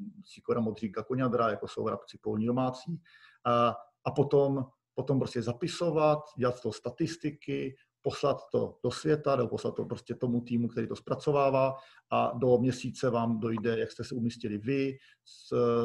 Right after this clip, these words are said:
s-, co, který pták to vy-, vyhrál celostátně, jak se to pohybuje meziročně, kterých ptáků ubývá, přibývá, jestli je nějaká rarita letošního roku. Eh,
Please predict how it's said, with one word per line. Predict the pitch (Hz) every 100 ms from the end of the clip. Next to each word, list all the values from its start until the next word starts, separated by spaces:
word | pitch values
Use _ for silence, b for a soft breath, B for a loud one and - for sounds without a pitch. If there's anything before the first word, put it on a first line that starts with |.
| 113
s-, | - - -
co, | - 127 - -
který | - 131
pták | 127 127 123
to | 123
vy-, | 120 120
vyhrál | 120 107
celostátně, | 107 147 151 - 131 127 123
jak | 113
se | -
to | 117
pohybuje | - 117 117 113
meziročně, | 117 131 156 147 143 131 123
kterých | - 113
ptáků | - 107 -
ubývá, | - 127 127 120 120
přibývá, | - 123 113 117 120 113 B B
jestli | - 139
je |
nějaká | 120 117 120
rarita | 131 143 143
letošního | 131 - 123 - 117 113
roku. | - - 147 139 B B B
Eh, | -